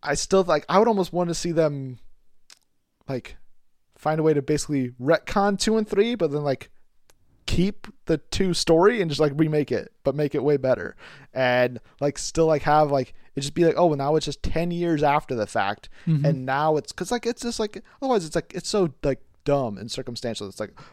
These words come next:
Speaker 1: "Oh, well, you know, I saved the day." And then, like, a year later, you're kidnapped?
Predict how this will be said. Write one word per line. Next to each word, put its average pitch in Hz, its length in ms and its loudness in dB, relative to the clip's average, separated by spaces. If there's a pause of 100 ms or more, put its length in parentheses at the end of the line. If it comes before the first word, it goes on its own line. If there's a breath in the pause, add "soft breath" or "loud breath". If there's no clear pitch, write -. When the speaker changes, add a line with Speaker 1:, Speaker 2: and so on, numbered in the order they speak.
Speaker 1:
"Oh, 220 140 2
well, 139 260 4
you 143 80 0
know, 127 120 -2
I 117 120 0
saved 190 460 0
the 208 60 -4
day." 196 440 2 (320 soft breath)
And 175 120 -4
then, 185 80 -2
like, 170 180 0 (200)
a 190 60 4
year 214 400 0 (480)
later, 202 280 4
you're 175 200 6
kidnapped? 403 580 -2